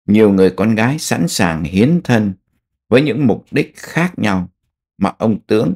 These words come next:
cũng không dám hoặc là không đáp ứng nổi. Có những cô sinh viên,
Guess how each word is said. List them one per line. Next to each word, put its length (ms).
cũng 180
không 360
dám 280
hoặc 240
là 280
không 360
đáp 260
ứng 300
nổi. 260
Có 120
những 240
cô 160
sinh 340
viên, 280